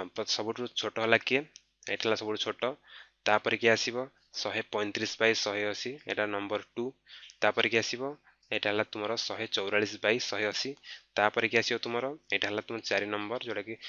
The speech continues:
ଶହେ ଛପନ ବାଇ ଶହେ ଅଶୀ, ଏଇଟା ହେଲା ପାଞ୍ଚ, ଶହେ ପଞ୍ଚଷଠି ବାଇ ଶହେ ଅଶୀ।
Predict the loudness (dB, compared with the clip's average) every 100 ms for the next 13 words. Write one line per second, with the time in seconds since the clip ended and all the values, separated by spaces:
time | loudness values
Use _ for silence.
0 | -12 -6 -4 -2 0 -2 0 -2 2 2
1 | 2 -2 -2 -2 -4 -4 -4 -4 -4 -2
2 | -2 -2 -10 -14 -20 _ -8 -4 -4 -2
3 | -2 -2 -2 0 0 0 0 -2 -4 -8